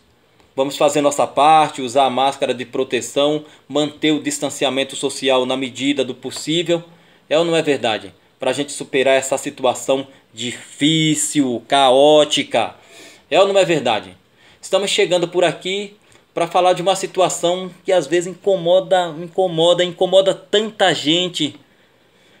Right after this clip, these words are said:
que é a situação do envelhecer e envelhecer bem. Turma, eu costumo dizer que cada fase da vida,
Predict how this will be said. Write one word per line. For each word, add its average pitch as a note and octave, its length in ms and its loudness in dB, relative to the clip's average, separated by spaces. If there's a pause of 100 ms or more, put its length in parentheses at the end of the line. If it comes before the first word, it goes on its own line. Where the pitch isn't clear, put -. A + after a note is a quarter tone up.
(100)
que - 80 -2
é F#3+ 60 6
a - 20 -6
situação F#3+ 580 -2
do F3 140 -6
envelhecer F#3+ 960 2 (100)
e F#3+ 80 -12
envelhecer G3+ 720 0
bem. D#3+ 500 0 (880)
Turma, G3+ 280 -2
eu E3 100 2
costumo G3+ 340 -4
dizer D#3 360 -2
que D#3 120 -16 (200)
cada G3 420 2
fase E3 480 0
da D#3 180 2
vida, D3+ 540 -4